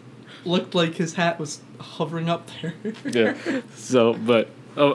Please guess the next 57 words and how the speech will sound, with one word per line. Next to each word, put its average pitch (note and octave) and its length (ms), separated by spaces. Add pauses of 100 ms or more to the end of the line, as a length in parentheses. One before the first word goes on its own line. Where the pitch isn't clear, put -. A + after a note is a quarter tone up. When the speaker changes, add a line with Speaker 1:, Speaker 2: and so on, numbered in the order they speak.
Speaker 2:
away D#3+ 260
from D3 140
his C3 160
hair. B2 460 (220)
Speaker 1:
Away A#3 280
from A3 200
his F3+ 160
hair. D3 400 (320)
Um, D#3 520 (260)
I F#3+ 60
don't D4 100
really C#4+ 160
know F#3+ 160
a F#3+ 40
whole G3 140
lot G3 200
about G3 200
his F#3+ 140
game. F3 400 (440)
I D#3 100
understand F3 480
that E3 100
he's F3+ 40
Speaker 2:
He's E3+ 160
Speaker 1:
at E3 120
least E3 200
a C#3+ 60
half D#3 300
decent E3+ 360
shooter. F3+ 440 (260)
Speaker 2:
He's C3+ 160
a C3+ 60
good C3 160
Speaker 1:
Is, - 80
Speaker 2:
defender. G2+ 300
Speaker 1:
is, E3+ 180
is D#3 200
a D3 60
good D#3 180
defender D#3+ 520
Speaker 2:
Yeah. G2+ 200
Speaker 1:
and D#3+ 140
is D3+ 300 (120)
pretty D#3 280
athletic. D3+ 580 (320)
Speaker 2:
Yeah. - 240
Speaker 1:
I D#3 100
know D#3+ 140
he's D#3 140
out D#3 140
of D#3 60
Miami, D#3 680 (560)
a - 40
freshman D#3+ 460
out D3+ 160
of D3+ 80
there. D#3+ 280